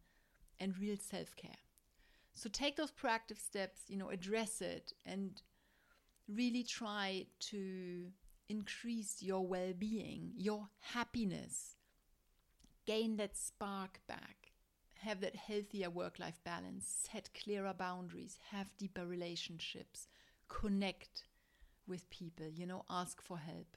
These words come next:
those type of things. All right. Now we've established the indicators for that potential burnout that we might be experiencing. But, you know, we're on that holiday and we need to figure out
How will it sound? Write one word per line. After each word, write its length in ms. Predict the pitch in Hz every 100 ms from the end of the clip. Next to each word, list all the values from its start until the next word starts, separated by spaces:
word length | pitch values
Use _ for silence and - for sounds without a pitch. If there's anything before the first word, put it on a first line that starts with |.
| -
those 220 | 190 185
type 220 | - 180 -
of 80 | -
things. 480 | - - - - - _ _ -
All 100 | -
right. 260 | 196 - - - - - - - - - - - - - -
Now 180 | 220 247
we've 180 | 254
established 640 | 233 - 214 202 208 208 190
the 140 | 196
indicators 1040 | 240 233 247 202 175 175 175 233 320 - - -
for 340 | - 190 190
that 220 | 190 - -
potential 540 | - - 170 160 - 214
burnout 600 | 185 82 80 - - 240
that 160 | - 175
we 80 |
might 260 | 185 175 180
be 60 | 214
experiencing. 960 | - - 185 175 175 175 208 214 240 302 _ _ - _ - - _
But, 180 | 202 202
you 120 | 233
know, 240 | 190 180 -
we're 300 | 190 214 269
on 160 | 277
that 160 | 302 330
holiday 640 | 254 226 214 202 202 208 240 _ _ _
and 100 | 196
we 80 | 208
need 160 | 220 220
to 60 | 247
figure 380 | - 254 233
out 500 | 214 185 196 196 -